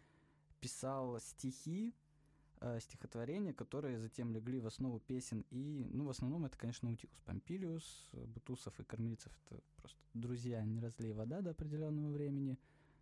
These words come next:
Для Насти Полевой. Агата Кристи как-то от него отказалась, но потуги были.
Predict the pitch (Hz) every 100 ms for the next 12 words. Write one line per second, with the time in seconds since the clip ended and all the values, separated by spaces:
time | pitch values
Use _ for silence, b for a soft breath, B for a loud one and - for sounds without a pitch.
0 | B 110 120 175 139 131 117 - - 92
1 | - 107 104 98 92 85 - - - -
2 | - - 123 127 143 135 151 - 143 135
3 | 127 - 123 - 131 131 117 - 127 175
4 | 220 127 - - 127 123 143 165 147 131
5 | 120 120 - - - - - 127 - 165
6 | 160 127 123 113 104 -